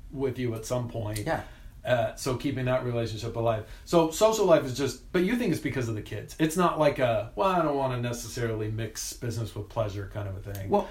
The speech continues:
Speaker 1: 'Cause that's what I deal with, but I don't have young kids.
Speaker 2: Right.
Speaker 1: Uh, uh, and I find that, here's my thing with,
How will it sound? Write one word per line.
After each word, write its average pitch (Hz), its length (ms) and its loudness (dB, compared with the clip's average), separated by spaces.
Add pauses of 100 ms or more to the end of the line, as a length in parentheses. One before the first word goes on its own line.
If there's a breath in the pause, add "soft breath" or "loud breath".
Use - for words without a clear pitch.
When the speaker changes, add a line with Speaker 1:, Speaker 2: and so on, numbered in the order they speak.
(120 loud breath)
Speaker 1:
'Cause 160 120 6
that's 302 160 6
what - 240 4
I 160 160 8
deal 131 180 2
with, 117 160 2
but 190 80 6
I 220 60 8
don't 247 160 0
have 165 160 0
young 117 160 -2
kids. - 580 -10
Speaker 2:
Right. 98 220 -2 (320)
Speaker 1:
Uh, - 20 -2
uh, 147 440 -6
and 165 180 4
I 190 180 4
find 165 440 4
that, 131 280 4 (320)
here's 220 300 2
my 156 260 2
thing 117 420 -2
with, 113 180 -2